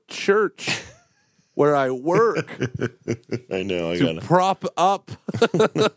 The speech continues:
Speaker 1: this institution.
Speaker 2: I, <sighs>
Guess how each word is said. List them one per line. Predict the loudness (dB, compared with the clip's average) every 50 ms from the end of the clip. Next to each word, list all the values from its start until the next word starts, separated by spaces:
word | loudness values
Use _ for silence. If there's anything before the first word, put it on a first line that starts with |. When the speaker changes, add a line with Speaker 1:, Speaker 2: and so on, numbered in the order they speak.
| -4 -8 -6 -6 -8 -2 0
Speaker 1:
this | 0 0 0 0 -2
institution. | -2 -2 -2 -4 -4 -4 -4 -2 0 0 0 0 -2 -2 -2 -2 -2 -2 -6 -8 _ _ -16 -16 _ _ -10 -10 -10 -10 _ -8 -8 -8 _ _ _ -20 -16 -12 -10 -10 -10 -10 -8 -8 -8 -10 -10 -12 _ -8
Speaker 2:
I, | -6 -6 -6 -6 -10 _ -14 -8 -6
<sighs> | -4 -4 -4 -6 -6 -8 -10 -10 -12 -16 -18 -20